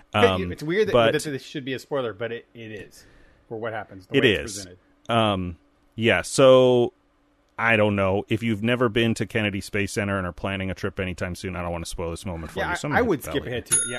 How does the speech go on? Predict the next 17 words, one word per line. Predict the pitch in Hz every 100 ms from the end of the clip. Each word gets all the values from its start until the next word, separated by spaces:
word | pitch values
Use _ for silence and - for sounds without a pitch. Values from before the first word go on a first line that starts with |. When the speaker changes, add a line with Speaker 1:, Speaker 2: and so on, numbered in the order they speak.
| -
Speaker 1:
i-, | - - 156
if | 196
you | 180
haven't | 175 156
and | 143
you | 147
are | 139
thinking | 139 127
about | 117 113
it, | - -
ju-, | 220 -
just | 208 -
skip | 254 190
ahead, | 143
like, | 117 107 _
five | 113 82
minutes. | - _ -